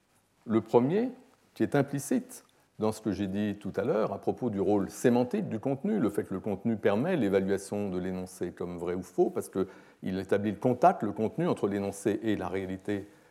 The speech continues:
extralinguistique. Euh,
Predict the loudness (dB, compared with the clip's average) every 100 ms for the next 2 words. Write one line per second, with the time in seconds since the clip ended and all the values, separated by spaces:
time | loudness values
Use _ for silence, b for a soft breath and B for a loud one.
0 | -8 -8 -6 -6 -4 -4 -6 -4 -6 -6
1 | -18 _ _ _ _ _ _ _ _ _
2 | _ 4 8 10 8